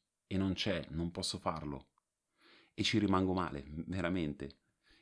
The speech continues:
E lì, appunto, mi rendo conto di quanto la mia soglia dell'attenzione sia calata. E tra le altre cose ho scoperto che non è così solo per me. Ci sono degli studi che, mm, hanno approfondito questa cosa,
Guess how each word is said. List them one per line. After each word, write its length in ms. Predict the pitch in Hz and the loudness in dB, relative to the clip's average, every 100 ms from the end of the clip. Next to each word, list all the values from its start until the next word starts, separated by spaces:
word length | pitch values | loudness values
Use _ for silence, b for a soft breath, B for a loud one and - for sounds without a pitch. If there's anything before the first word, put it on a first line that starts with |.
| b _ | b _
E 100 | 123 | 2
lì, 240 | 117 117 - | 4 0 -4
appunto, 500 | - - 90 80 82 | -12 -4 0 0 2
mi 140 | 92 | 2
rendo 240 | 87 87 82 | 2 2 0
conto 380 | - 85 82 82 | 2 2 2 -2
di 100 | 80 | -4
quanto 460 | - 98 80 80 | 0 2 2 -2
la 80 | 78 | -4
mia 120 | 73 | -2
soglia 300 | 71 - 73 | -6 -6 -6
dell'attenzione 640 | 73 64 69 73 71 71 | -4 -6 -4 -6 -6 -6
sia 160 | 71 58 | -6 -8
calata. 500 | - 65 - - 60 _ _ _ _ _ _ _ _ | -8 -8 -10 -14 -16 _ _ _ _ _ _ _ _
E 80 | 113 | -6
tra 120 | 107 | 0
le 80 | 110 | 0
altre 240 | 113 110 - | 0 -4 -2
cose 380 | 110 104 101 - | 0 0 -2 -4
ho 80 | |
scoperto 580 | 78 - 78 80 - 80 | -6 -6 -2 -2 -2 -6
che 360 | - 78 67 69 | -4 -6 -4 -4
non 220 | 82 90 | -2 0
è 120 | 85 69 | -2 -4
così 220 | 76 71 | -6 -6
solo 260 | - 71 | -6 -6
per 180 | 71 67 | -6 -6
me. 180 | 69 64 | -8 -8
Ci 120 | - - | -8 -6
sono 240 | - 92 | -2 0
degli 240 | 92 90 | 0 0
studi 560 | 90 - - 92 90 87 | -2 -4 -2 -2 -2 -4
che, 480 | - 73 69 69 67 | -6 -6 -4 -4 -4
mm, 160 | 64 60 - _ B B B B B B | -6 -10 -14 _ B B B B B B
hanno 220 | 90 92 | 4 4
approfondito 840 | 90 95 - 87 82 82 82 87 | 2 -4 2 2 4 0 0 -2
questa 300 | - 76 - | -2 -6 -6
cosa, 460 | - 71 73 82 | -4 -4 -2 -4